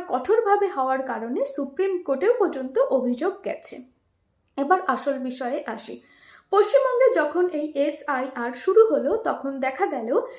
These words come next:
সাত কোটিরও বেশি ভোটারের মধ্যে প্রায় তিরিশ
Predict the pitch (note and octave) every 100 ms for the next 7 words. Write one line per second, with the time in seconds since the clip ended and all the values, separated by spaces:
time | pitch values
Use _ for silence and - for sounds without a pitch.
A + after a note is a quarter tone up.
0 | - - C#4+ C#4 C#4+ C#4+ - - C#4+ C4
1 | F4+ F#4+ D4 C4 C4 F#4+ F4+ C4+ C4+ C4
2 | C4+ B3 B3+ B3 C4+ C#4 C4 B3+ C4+ -
3 | _ _ F4 F4+ G4 G4 -